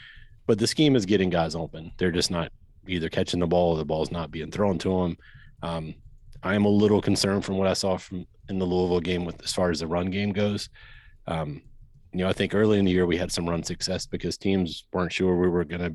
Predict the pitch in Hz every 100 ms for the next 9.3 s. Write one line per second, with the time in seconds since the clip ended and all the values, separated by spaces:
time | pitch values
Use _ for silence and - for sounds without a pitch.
0 | - _ _ - 85 85 101 92 73 76
1 | 80 - 90 82 76 78 82 80 95 82
2 | 80 85 123 104 90 - - - - -
3 | - 92 - 95 87 82 87 - 85 82
4 | 78 - - 104 80 98 92 80 - 120
5 | 87 78 80 87 82 80 80 _ - -
6 | _ _ 104 98 98 87 87 82 85 82
7 | 85 80 76 71 85 76 - 78 73 82
8 | 90 78 71 87 82 78 - _ - 82
9 | 78 76